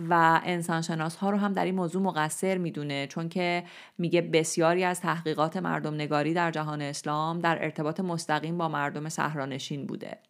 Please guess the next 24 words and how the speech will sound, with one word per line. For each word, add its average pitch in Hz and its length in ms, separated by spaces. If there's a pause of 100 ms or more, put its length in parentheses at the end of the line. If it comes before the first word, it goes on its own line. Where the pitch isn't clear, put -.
(420)
هرچند 185 340
که 190 80
با 170 140
گذشت 165 540
زمان 170 480
بیشتر 165 400
و 185 80
بیشتر 165 400
روشن 160 420
شده 165 300
که 175 360 (380)
مردمنگاری 156 800
از 170 180
کوچگردهای 156 760
بدوی 151 480
کمک 156 360
چندانی 165 920 (280)
به 170 100
بازسازی 156 720
تصویر 170 760
جامعه 147 380
نخستین 147 440
اسلامی 135 440
نمی‌کنه. - 580